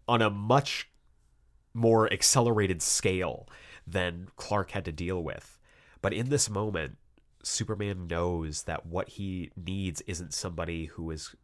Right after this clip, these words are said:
protecting him. He doesn't need somebody who is, you know, taking the reins or telling him what to do. He needs a friend. And that is what Superman is. That's why Chris Reeves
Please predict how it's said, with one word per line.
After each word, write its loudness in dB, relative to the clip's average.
protecting -6
him. -16
He -12
doesn't -6
need -6
somebody -8
who -10
is, -8
you -4
know, -6
taking 0
the 4
reins 0
or 0
telling -2
him -2
what -4
to -6
do. -2
He -10
needs -2
a -2
friend. -4
And -2
that 2
is 0
what -4
Superman -4
is. -10
That's 4
why 4
Chris 4
Reeves 2